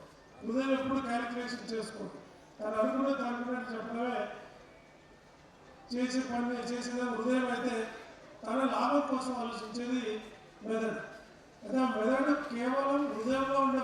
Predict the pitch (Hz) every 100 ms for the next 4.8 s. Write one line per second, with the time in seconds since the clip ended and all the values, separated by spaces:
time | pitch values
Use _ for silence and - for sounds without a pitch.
0 | 202 208 247 262 262 262 254 - - -
1 | - 170 202 254 - 233 233 247 240 233
2 | 214 214 220 269 269 220 233 233 233 233
3 | 226 - - - - - - - - 220
4 | 254 262 254 247 240 240 254 285